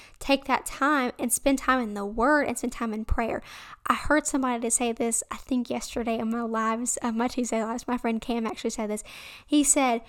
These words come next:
"If you're, if you're not eating,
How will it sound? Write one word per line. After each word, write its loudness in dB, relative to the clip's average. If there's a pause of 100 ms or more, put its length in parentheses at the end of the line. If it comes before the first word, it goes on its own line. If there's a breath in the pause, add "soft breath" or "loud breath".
(380 loud breath)
"If 2
you're, 2 (540)
if 0
you're 2
not 8 (140)
eating, 2